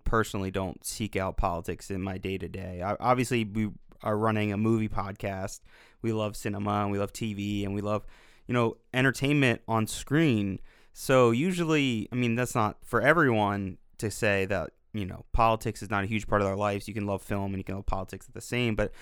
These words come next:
I've always chosen to, like, focus my time and energy on fiction i-,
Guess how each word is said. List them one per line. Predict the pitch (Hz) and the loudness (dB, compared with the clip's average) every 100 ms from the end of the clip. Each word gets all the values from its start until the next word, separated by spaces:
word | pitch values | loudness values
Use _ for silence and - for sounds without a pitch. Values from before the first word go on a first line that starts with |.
| - - | -20 0
I've | 127 175 | 2 6
always | 185 147 - | 6 4 2
chosen | - 120 120 113 | 2 4 4 2
to, | 104 | 0
like, | 95 - | 0 2
focus | 107 104 | 0 0
my | 104 101 | -2 -2
time | - 104 101 98 | -2 0 0 0
and | 98 | -2
energy | 101 98 104 | -4 -4 -6
on | 80 95 92 90 90 - | -4 -6 -6 -8 -10 -12
fiction | - 135 - 107 95 90 - - - _ - | -2 0 0 -4 -4 -4 -10 -16 -20 _ -6
i-, | 107 | -6